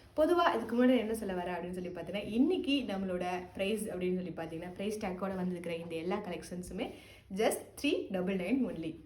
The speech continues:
முந்நூற்றி தொண்ணூத்தொன்பது மட்டும்தான். இன்னைக்கு எல்லா பீசஸும் அந்த கலெக்ஷன்ஸ் தான் வந்திருக்கிறோம்.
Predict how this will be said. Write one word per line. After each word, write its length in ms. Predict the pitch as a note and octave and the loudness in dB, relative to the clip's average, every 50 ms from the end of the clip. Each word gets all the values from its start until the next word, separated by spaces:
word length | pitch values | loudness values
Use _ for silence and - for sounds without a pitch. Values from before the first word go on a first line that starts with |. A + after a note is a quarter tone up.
| - - - | -20 -14 -6
முந்நூற்றி 720 | G#3 A3+ C4+ E4+ G4 G#4 F#4 - - - D4+ F#4 F4+ - | 0 2 2 4 4 4 4 2 2 2 0 0 0 -2
தொண்ணூத்தொன்பது 580 | - G#3 G#3+ A3 G#3+ G3+ F#3+ F3+ F3+ F3 E3+ E3+ | -2 0 0 0 -2 -2 -2 0 0 -2 -2 -4
மட்டும்தான். 500 | E3 D#3+ D#3+ - F3+ F#3 F3+ E3+ - - | -6 -8 -6 -6 -4 -4 -4 -4 -6 -6
இன்னைக்கு 280 | - F#3 F3+ F#3 F3+ F3+ | -6 -6 -4 -2 0 2
எல்லா 260 | F#3 G#3+ B3+ D4 D#4 | 4 4 4 4 4
பீசஸும் 640 | D4 D4+ - A#3 A3 G3+ G3 F#3 F#3 D4+ F4+ - | 2 2 0 0 0 0 0 0 0 -2 -2 -4
அந்த 240 | - F3+ F#3 F#3 F#3 | -4 -4 -2 -2 -2
கலெக்ஷன்ஸ் 380 | F#3 F3+ F3+ F3+ - - F#3+ F#3 | -2 -2 -4 -4 -4 -4 -6 -4
தான் 180 | F#3 F#3 F3+ | -4 -4 -6
வந்திருக்கிறோம். 440 | E3+ D#3+ D#3+ E3 D#3+ - G#3+ D#4 A4 | -6 -6 -6 -8 -6 -4 -4 -4 -4